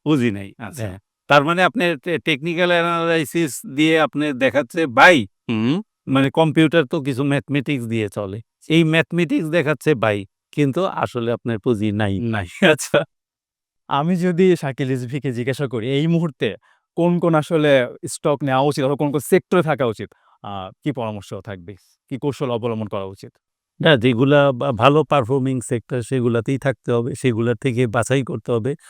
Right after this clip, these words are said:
Speaker 1: যদি মনে করেন
Speaker 2: আপনি কি
Speaker 1: আপনি
Speaker 2: করছেন এই মুহূর্তে?
Speaker 1: আপ-, আপনি মনে করেন যদি কথার কথা আপনি ফার্মাসিউটিক্যাল অথবা অন্য কোনো, যে কোনো সেক্টরে আপনি, আহ, বাছাই করলেন যে দশ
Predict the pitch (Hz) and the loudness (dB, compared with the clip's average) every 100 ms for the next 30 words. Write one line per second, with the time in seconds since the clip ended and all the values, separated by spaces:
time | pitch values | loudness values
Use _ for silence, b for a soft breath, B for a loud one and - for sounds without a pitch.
0 | b - 135 156 156 151 135 139 147 196 | b 0 2 4 4 2 2 4 6 8
1 | 202 196 151 - 135 113 107 123 143 139 | 6 8 6 6 6 6 4 2 2 0
2 | 117 - 131 127 123 120 123 117 127 123 | 0 0 0 2 0 0 0 2 2 2
3 | 120 - - 123 113 123 113 123 113 - | 0 -4 -4 -2 -2 -4 -4 -2 -2 -4
4 | 120 113 127 117 117 - 110 113 98 117 | -6 -2 0 0 -2 -4 -4 -6 -4 -4
5 | 113 110 131 113 127 113 117 117 b b | -4 -2 -4 2 2 4 0 -2 b b
6 | - 151 160 156 139 131 107 156 269 285 | 6 6 8 4 4 2 0 -2 0 0
7 | - 143 123 113 117 107 127 120 b b | 0 0 0 0 -2 -2 -2 -4 b b
8 | _ 127 127 120 135 120 135 123 120 117 | _ 2 4 4 4 4 2 0 0 0
9 | 113 117 107 117 | -2 -2 -2 -4